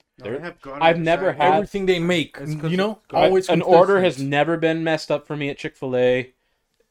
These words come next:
Speaker 2: Their consistency, like, I've never had anything undercooked. I've never had anything overcooked. Like, everything there is, like,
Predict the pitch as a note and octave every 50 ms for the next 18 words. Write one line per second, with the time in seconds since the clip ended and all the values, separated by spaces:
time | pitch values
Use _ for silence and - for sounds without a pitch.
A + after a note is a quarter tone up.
0 | _ B2 A#2 A2 G#2 - C3+ B2 - - - D#3+ D#3+ D#3 - E3+ D#3+ D#3 - E3
1 | D#3 C#3+ B2+ B2 C3+ A#2+ A#2+ B2 A#2 A#2 A2+ A#2 G#2+ G#2+ G#2+ F#2+ G#2+ G2+ F#2+ F2+
2 | F2 D#2+ - - - D#3+ D#3 - C3+ G#2+ A2+ G#2+ G2+ G2 G#2+ G2 G2 F#2 F2 F2
3 | - - D3 D3 D3+ D#3 D3 D3 - D#3 C#3+ C#3 C#3 C#3 - - - _ _ _
4 | _ _ _ _ _ _ _ A#2 G#2 - _ _ - D#3+ E3+ E3+ F#3 G3 F3+ F#3
5 | F#3 E3+ D#3 D3 D3 D3+ D#3 D3+ C3+ B2+ A2+ G2+ -